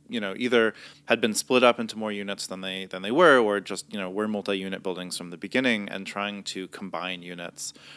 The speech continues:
um, trying to combine apartments into larger units or combine them into single-family homes. So, you know, I think, I think that's a, that, that, that sort of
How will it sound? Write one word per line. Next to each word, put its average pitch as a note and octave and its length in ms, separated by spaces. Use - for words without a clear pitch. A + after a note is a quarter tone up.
um, F2+ 240
trying F#2+ 240
to F#2+ 80
combine F#2 340
apartments F#2 440
into F#2+ 140
larger F#2 360
units F#2 380
or F2 60
combine F2+ 280
them F#2 100
into F2 160
single-family F#2 560
homes. B2 600
So, A#2 320
you A2+ 120
know, A2 60
I G2 80
think, C3+ 220
I A#2 80
think A#2 180
that's G2 300
a, F#2+ 180
that, G2+ 220
that, G2+ 260
that F#2+ 220
sort G2+ 160
of F2+ 320